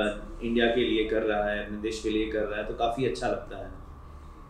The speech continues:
हम एक्सपो में भी जाते हैं, ऑनलाइन, अ, लोग कॉल भी करते हैं, हमें बताते भी हैं कि हम किस एरिया में थे, वहाँ पे हमें कोई डीलर डिलीवरी नहीं दे रहा था, कोई सामान प्रॉपरली नहीं दे रहा था,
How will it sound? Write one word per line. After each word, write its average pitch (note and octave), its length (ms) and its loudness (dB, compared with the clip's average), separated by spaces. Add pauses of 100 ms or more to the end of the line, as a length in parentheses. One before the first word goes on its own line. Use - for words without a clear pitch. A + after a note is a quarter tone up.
(340)
हम A#2+ 120 0
एक्सपो A#2+ 260 2
में B2+ 180 6
भी B2+ 100 4
जाते A2 300 2
हैं, A#2 260 0
ऑनलाइन, A2+ 460 2 (500)
अ, A2 240 2
लोग G#2+ 360 4
कॉल A#2+ 260 8
भी C3 160 8
करते A2+ 300 4
हैं, A#2 80 2
हमें A#2 160 2
बताते A2+ 440 4
भी B2 140 4
हैं A#2 220 0
कि A#2 80 0
हम A#2 140 -2
किस A#2 300 0
एरिया A#2 320 4
में A2+ 180 -2
थे, A2 320 6
वहाँ G#2+ 200 -4
पे A2+ 160 2
हमें A2+ 320 -4 (480)
कोई B2 140 10
डीलर A#2 380 4
डिलीवरी A2+ 320 6
नहीं A#2+ 240 8
दे G#2+ 140 8
रहा G2+ 140 6
था, G2+ 480 0 (220)
कोई C3 120 12
सामान A#2 420 4
प्रॉपरली A2+ 420 4
नहीं A2 120 0
दे G#2+ 80 6
रहा G#2 140 6
था, G2+ 480 2